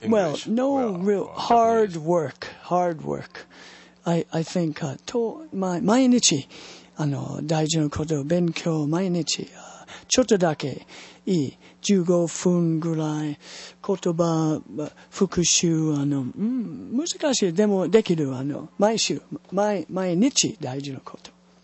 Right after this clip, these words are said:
Speaker 2: うん、英語はまあ国際語なんで、
Speaker 1: そう。
Speaker 2: 毎日こうね、
Speaker 1: そう。
Speaker 2: 英語を勉強するということで、
Speaker 1: ちょっとだけ。
Speaker 2: えー、例えばですね、えー、日本語でも朝起きて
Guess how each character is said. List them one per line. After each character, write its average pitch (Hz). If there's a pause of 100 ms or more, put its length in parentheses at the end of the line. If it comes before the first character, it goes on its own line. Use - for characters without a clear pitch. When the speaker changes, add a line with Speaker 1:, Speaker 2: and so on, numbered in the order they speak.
(120)
Speaker 2:
う 127
ん、 104 (100)
英 180
語 180
は 170
ま 147
あ 107
国 135
際 143
語 147
な 120
ん 87
で、 107
Speaker 1:
そ 98
う。 90 (100)
Speaker 2:
毎 131
日 113
こ 90
う -
ね、 156 (160)
Speaker 1:
そ -
う。 214
Speaker 2:
英 214
語 208
を -
勉 -
強 302
す 208
る 185
と 165
い -
う 139
こ -
と 90
で、 -
Speaker 1:
ち 92
ょ -
っ -
と 247
だ 180
け。 - (200)
Speaker 2:
え 90
ー、 143
例 226
え -
ば 117
で 90
す -
ね、 92
え 87
ー、 104
日 131
本 147
語 127
で 131
も 92 (460)
朝 123 (160)
起 -
き -
て 104